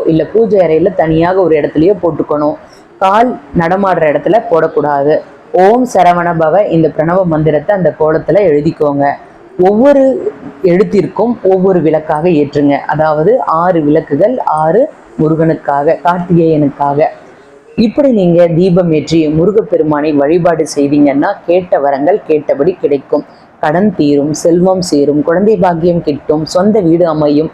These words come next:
பதவி உயர்வு கிடைக்கும். எல்லா விதமான நன்மைகளும் இதன் மூலமாக உங்களுக்கு நடக்க ஆரம்பிக்கும்.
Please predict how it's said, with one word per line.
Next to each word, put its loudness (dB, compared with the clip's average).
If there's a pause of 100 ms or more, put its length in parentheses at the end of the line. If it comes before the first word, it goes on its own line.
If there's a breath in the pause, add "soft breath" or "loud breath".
(340 loud breath)
பதவி 2
உயர்வு 2
கிடைக்கும். 0
எல்லா 2
விதமான 0
நன்மைகளும் 0
இதன் 2
மூலமாக 0 (380 loud breath)
உங்களுக்கு 0
நடக்க 0
ஆரம்பிக்கும். -2